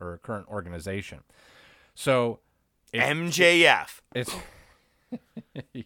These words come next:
Speaker 1: yeah, exactly. Um, th-, it's weird. I'm, I'm, I'm gonna flash forward. Uh, I'll just tell you now, he doesn't show up. But I'm pretty sure I, I'm pretty sure I know who they're talking about.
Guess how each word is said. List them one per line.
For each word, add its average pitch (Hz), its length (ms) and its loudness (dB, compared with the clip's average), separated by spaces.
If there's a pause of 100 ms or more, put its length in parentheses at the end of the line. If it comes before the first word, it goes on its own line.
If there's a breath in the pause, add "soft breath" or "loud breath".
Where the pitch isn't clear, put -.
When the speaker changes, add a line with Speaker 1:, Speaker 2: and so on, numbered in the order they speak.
(360 loud breath)
Speaker 1:
yeah, 156 280 -2
exactly. 92 540 -6 (640 soft breath)
Um, 113 420 0 (600)
th-, 113 180 -16 (760)
it's 120 160 -6
weird. 127 280 0
I'm, 101 160 -2
I'm, 101 120 -4
I'm 98 100 -8
gonna 104 140 -4
flash 113 320 -4
forward. 101 560 -4
Uh, 95 340 -10
I'll 98 120 -10
just 92 180 -14
tell 110 140 -6
you 92 140 -6
now, 92 420 -6 (240)
he 101 180 -16
doesn't 98 400 -6
show 80 300 -10
up. 76 160 -20 (180)
But 98 240 -12
I'm 90 100 -16
pretty 117 260 -6
sure 110 320 -6
I, 95 60 -4
I'm - 200 -12
pretty 123 280 -10
sure 113 260 -10
I 87 60 -8
know 95 200 -8
who 101 120 -10
they're 85 140 -14
talking 120 380 -12
about. 78 340 -14